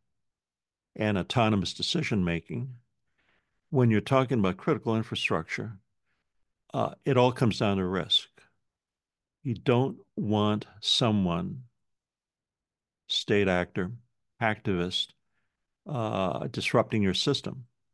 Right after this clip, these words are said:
At best, basically, they limit your power for maybe a microsecond. At worst, they control your system and, uh,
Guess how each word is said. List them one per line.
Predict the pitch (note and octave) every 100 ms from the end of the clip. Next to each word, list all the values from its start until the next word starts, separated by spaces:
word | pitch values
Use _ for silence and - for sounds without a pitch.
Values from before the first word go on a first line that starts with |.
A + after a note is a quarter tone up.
| _ _ _ _ _ -
At | G2+ F2
best, | D3 E3+ - -
basically, | A#2 B2 A#2+ A#2 - A#2 A2 A2 G#2+
they | - F#2+ F#2 F2+ F2+ - _ _ _ _
limit | B2 A2 G2+
your | A#2 G2+
power | - G#2+ G#2 G#2
for | G2+ A2 F#2+ F#2 F2+ _ _ _ _ _
maybe | G#2 G#2 G2 G2
a | F2+
microsecond. | F2+ F2+ G2 - - - - - - _ _ -
At | A#2
worst, | B2+ C3 B2 -
they | A2+
control | F#2+ G2+ - G#2+
your | G2 F2
system | - G#2+ - F#2+ A#2+ - _ _ _ -
and, | A2 G#2+ F#2+ G2+ F#2+
uh, | G2+